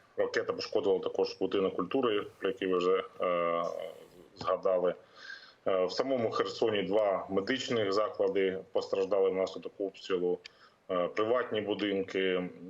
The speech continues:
дуже посилились обстріли прибережних населених пунктів. Вчора також, о, можна сказати, вже сьогодні, е, зранку вдарили, е, росіяни чотирма керованими авіабомбами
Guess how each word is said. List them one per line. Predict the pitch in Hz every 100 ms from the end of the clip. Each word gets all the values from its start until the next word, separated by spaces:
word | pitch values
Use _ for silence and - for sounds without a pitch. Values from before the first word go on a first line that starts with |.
| 92 85 87
дуже | 104 110
посилились | - - - 104 101 -
обстріли | 107 - 101 95
прибережних | - 95 110 123 110 -
населених | 98 - 98 98 98
пунктів. | 104 98 92 92 - -
Вчора | - 104 101
також, | 95 - 98 - - - - - -
о, | 87 85 82 -
можна | 95 92 95
сказати, | - 98 92
вже | 92 92
сьогодні, | - 101 98 104 90 95 - - - - _ 90
е, | 85 87
зранку | 87 107 104 92 92 87
вдарили, | 87 98 95 92 90
е, | 95 104 95 90
росіяни | 92 - 98 95
чотирма | 87 - 95 95 90 -
керованими | - 127 123 113 110 104
авіабомбами | 98 98 98 104 98 95 95